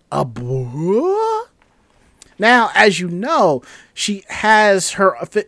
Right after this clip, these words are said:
she's officially on Twitter as Rumik World ten ten. Basically, that's her talking about herself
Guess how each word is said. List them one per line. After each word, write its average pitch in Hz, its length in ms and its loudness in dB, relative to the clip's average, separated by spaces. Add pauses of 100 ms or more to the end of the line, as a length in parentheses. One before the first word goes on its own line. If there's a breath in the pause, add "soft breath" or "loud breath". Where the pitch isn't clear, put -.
she's 185 240 -2
officially 226 400 0
on 220 100 -4
Twitter 185 540 2
as 160 340 2
Rumik 185 380 0
World 160 500 4
ten 131 300 -8
ten. 92 400 -14 (320 loud breath)
Basically, 214 760 2 (240 soft breath)
that's 180 300 0
her 240 540 2
talking 226 460 -2
about 202 600 4 (420)
herself 185 580 2